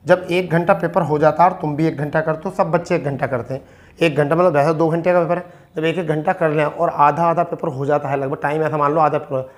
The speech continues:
तो उस समय पर सभी बच्चों को जितना याद होता है ना वो लगभग कर लेते हैं, ठीक है। और फिर भी बच्चे पेपर में लगे हुए हैं, पेपर में लग रहे हैं, काम कर रहे हैं और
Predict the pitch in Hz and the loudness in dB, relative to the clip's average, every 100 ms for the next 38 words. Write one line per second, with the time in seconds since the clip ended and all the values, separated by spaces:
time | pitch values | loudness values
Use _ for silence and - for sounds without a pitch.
0 | _ _ _ - 196 - 185 190 226 170 | _ _ _ -6 -4 2 2 2 -2 -2
1 | 175 175 175 185 185 160 175 170 156 147 | 0 0 -2 -4 -2 -2 -2 0 0 0
2 | 147 147 170 185 156 165 180 139 120 113 | -2 -2 -2 -2 -2 -2 -2 -4 -4 -6
3 | - 123 110 - _ _ _ _ - 220 | -10 -14 -16 -18 _ _ _ _ -6 -2
4 | 202 180 - - _ - 214 - - 165 | 0 -2 -4 -20 _ -2 -2 -2 -2 0
5 | 208 190 185 214 214 175 170 175 196 165 | 2 2 0 -2 -2 -2 0 0 2 2
6 | 151 165 151 143 123 120 - _ _ - | 2 0 0 -2 -4 -10 -18 _ _ -6
7 | 156 151 160 185 156 156 160 156 180 - | -4 0 2 4 4 4 4 2 -2 -2
8 | 151 165 160 139 143 156 | 0 0 0 -2 -2 -4